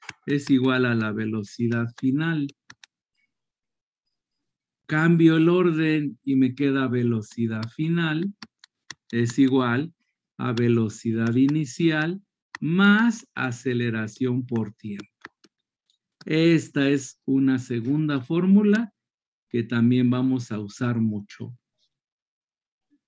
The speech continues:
La primera fórmula es la que está aquí arriba. Y de hecho se puede decir que es la misma fórmula. Nada más que estoy despejando, ¿verdad? La velocidad final.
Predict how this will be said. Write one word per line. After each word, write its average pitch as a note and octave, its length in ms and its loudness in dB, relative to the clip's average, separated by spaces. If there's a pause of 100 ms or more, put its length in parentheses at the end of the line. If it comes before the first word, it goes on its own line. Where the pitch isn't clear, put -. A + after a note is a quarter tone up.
(840)
La A2+ 200 -4
primera A#2+ 440 2
fórmula D3+ 560 -2
es A#2+ 180 0
la G#2+ 160 -6
que - 140 -18
está - 180 -10
aquí A#2+ 220 -6
arriba. E3 580 -2 (1900)
Y A3+ 200 6
de G#3 220 6
hecho F3+ 240 2
se B2+ 160 2
puede C#3 360 2
decir B2 380 0
que C3+ 120 -4
es B2 60 0
la A#2+ 160 0
misma B2 480 0
fórmula. G#3+ 600 -4 (840)
Nada B2+ 400 -4
más B2 240 -2
que - 120 -8
estoy C#3+ 520 -2 (1120)
despejando, A#2+ 920 0
¿verdad? A2 340 -4
La B2 140 0
velocidad A2 580 -4
final. A2 400 -6